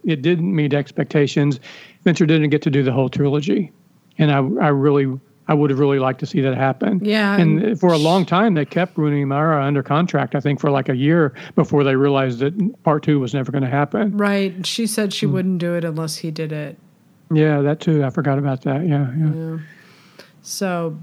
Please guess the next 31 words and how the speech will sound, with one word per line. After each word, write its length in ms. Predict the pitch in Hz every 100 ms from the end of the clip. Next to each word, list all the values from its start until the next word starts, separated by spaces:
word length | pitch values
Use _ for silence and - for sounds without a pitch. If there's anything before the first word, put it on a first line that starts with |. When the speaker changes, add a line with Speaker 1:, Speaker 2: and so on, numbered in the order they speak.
| 160 -
Speaker 2:
but, 320 | 185 180 - _ _ -
you 120 | 214
know, 140 | 196
he 120 | 185
went, 360 | 214 226 220 220 -
he 120 | -
went 240 | 220 220 208
smaller. 520 | - 196 190 202 220
He's 180 | 214 202
doing 340 | 202 190 190
Mank, 460 | 185 180 185 196 - -
uh, 440 | 175 170 160 160 - _ _
and, 440 | 190 175 170 170 170
uh, 220 | 170 170
we'll 100 | 165
see 180 | 165 -
where 140 | 170 170
that 220 | 165 160
goes. 580 | 165 160 165 180 - - _ _ _ _ - - _ _ _ -
But, 300 | 175 160 156
um, 500 | 170 165 160 160 156 - _ _ _ _ _
very 260 | 180 185 180
exciting 480 | 156 180 170 175 185
that 80 |
he's 180 | 175 156
making 280 | 165 160 160
a 40 | 160
movie 380 | 156 156 185
that's 220 | 196 175 -
coming 340 | 170 165 160
out. 260 | 151 165